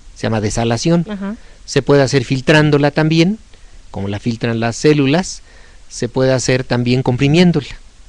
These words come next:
Speaker 1: y se expulsan los, las, las sales.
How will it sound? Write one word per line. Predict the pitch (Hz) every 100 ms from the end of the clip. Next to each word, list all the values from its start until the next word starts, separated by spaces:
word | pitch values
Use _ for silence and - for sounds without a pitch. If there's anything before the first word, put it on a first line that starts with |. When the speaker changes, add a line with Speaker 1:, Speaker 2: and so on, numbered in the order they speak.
| - -
Speaker 1:
y | 110 117
se | 110 113
expulsan | - 123 117 117 110
los, | 107 104 - - - - - - - -
las, | 107 110 117
las | 123 131
sales. | 190 180 - -